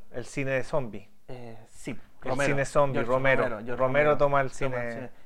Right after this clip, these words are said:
Speaker 2: Que Romero hace lo que no habían hecho antes, que era como dejarlo medio ambiguo, porque teníamos los zombies que eran
Speaker 1: Mm.
Speaker 2: como del polvo espacial,
Speaker 1: Claro.
Speaker 2: los zombies que eran como por el vudú
Speaker 1: Por el
Speaker 2: haitiano,
Speaker 1: vudú haitiano.
Speaker 2: eh,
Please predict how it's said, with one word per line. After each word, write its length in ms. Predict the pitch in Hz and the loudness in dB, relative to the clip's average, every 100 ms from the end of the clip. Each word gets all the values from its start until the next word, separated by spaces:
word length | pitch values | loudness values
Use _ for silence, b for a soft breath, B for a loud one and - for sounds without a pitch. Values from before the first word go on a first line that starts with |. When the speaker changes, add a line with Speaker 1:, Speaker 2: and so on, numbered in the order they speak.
| b | b
Speaker 2:
Que 300 | 151 147 147 | -2 0 0
Romero 420 | 143 143 147 147 | 0 -2 0 4
hace 420 | 147 147 - 160 | 4 2 0 -2
lo 200 | 139 131 127 | -4 -6 -6
que 260 | 131 120 - | -6 -6 -8
no 180 | 131 127 | -6 -6
habían 200 | 131 131 | -6 -6
hecho 220 | - 147 | -4 -4
antes, 320 | 151 151 170 | -4 -4 -6
que 120 | - | -6
era 180 | 135 131 | -4 -4
como 180 | 123 123 | -4 -6
dejarlo 340 | 123 - 139 135 | -6 -2 -2 -4
medio 180 | 135 | -6
ambiguo, 360 | 127 131 170 185 | -6 -4 -2 -2
porque 200 | 165 135 | -4 -6
teníamos 400 | 123 135 139 139 - b b | -8 -8 -6 -8 -10 b b
los 240 | - 117 - | -6 -4 -4
zombies 520 | - 139 135 131 131 | -4 -4 -4 -6 -8
que 140 | - | -4
eran 200 | 135 131 | -2 -2
Speaker 1:
Mm. 40 | - | -4
Speaker 2:
como 220 | 123 117 | -4 -6
del 320 | 117 117 117 | -6 -6 -6
polvo 260 | - 123 120 | -2 -2 -2
espacial, 920 | - 120 - 208 208 208 202 196 196 | -6 -8 0 2 4 4 2 0 -2
Speaker 1:
Claro. 380 | 196 117 107 101 - | 0 0 0 -4 -4
Speaker 2:
los 180 | 131 - | -2 -2
zombies 360 | 139 135 131 | -4 -4 -6
que 240 | - 131 127 | -4 -2 0
eran 220 | 127 127 | -2 -4
como 260 | - 131 | -4 -4
por 120 | 127 131 | -4 -6
el 120 | 123 | -6
vudú 220 | 123 123 | -6 -4
Speaker 1:
Por 80 | 127 | -4
el 60 | 123 | -4
Speaker 2:
haitiano, 800 | - 202 226 226 214 214 202 196 | -4 -2 0 0 0 -2 -4 -4
Speaker 1:
vudú 100 | 220 | -4
haitiano. 340 | 214 - 104 101 | -6 -8 -10 -8
Speaker 2:
eh, 520 | 143 135 131 131 131 | -6 -4 -4 -6 -10